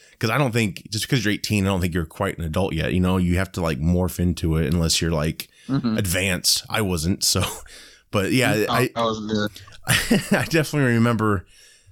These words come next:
Speaker 1: that time, and that was, that was magical, I'd say. And I think The Hobbit tried to recapture that, but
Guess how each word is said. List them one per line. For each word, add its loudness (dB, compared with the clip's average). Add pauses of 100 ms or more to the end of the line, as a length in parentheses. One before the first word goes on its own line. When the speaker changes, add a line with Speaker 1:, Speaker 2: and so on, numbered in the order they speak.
Speaker 1:
that -2
time, 2
and 4
that 2
was, 0
that 0
was -2
magical, -2
I'd 0
say. 0
And 2
I 0
think 0
The -2
Hobbit -2
tried 0
to -2
recapture -2
that, 0
but 0